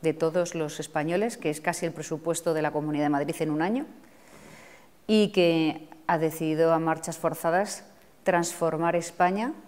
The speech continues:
a su gusto para perpetuarse. Luego, el problema que tiene Madrid se llama Sánchez, porque es el problema que tiene España, que somos lo mismo,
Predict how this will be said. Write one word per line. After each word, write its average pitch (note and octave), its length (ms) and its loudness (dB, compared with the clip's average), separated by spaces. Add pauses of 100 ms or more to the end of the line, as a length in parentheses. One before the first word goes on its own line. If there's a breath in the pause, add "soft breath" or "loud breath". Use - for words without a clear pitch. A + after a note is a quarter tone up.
a E3 100 -4
su - 180 -4
gusto G3 480 -2 (360 loud breath)
para E3 180 6
perpetuarse. E3+ 680 0 (640 loud breath)
Luego, E3+ 220 6
el D#3 40 -2
problema F3 320 2
que F#3 120 2
tiene F3 340 2
Madrid E3+ 320 2
se F#3 160 -6
llama D#3+ 320 2
Sánchez, G3 500 -4 (100)
porque D3+ 240 -2
es C#3+ 40 -6
el E3 80 -2
problema D#3+ 300 0
que D3+ 80 2
tiene D3+ 180 -2
España, F#3 460 0 (260)
que - 80 -8
somos D#3+ 240 -4
lo C#3 120 0
mismo, E3+ 340 -4